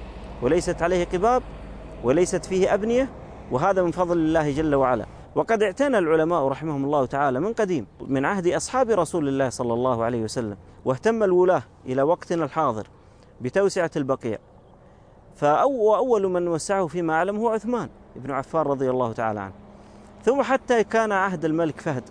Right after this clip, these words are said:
رحمه الله تعالى ووسع فيه توسعة عظيمة حتى بلغت مساحته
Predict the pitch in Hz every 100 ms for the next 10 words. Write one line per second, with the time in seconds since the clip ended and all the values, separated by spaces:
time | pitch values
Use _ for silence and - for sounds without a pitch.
0 | - 120 143 131 127 131 107 113 135 196
1 | 220 - - - - - 143 160 - 143
2 | 151 147 147 151 131 127 127 117 123 160
3 | 226 190 220 202 160 175 156 143 151 131
4 | 139 170 165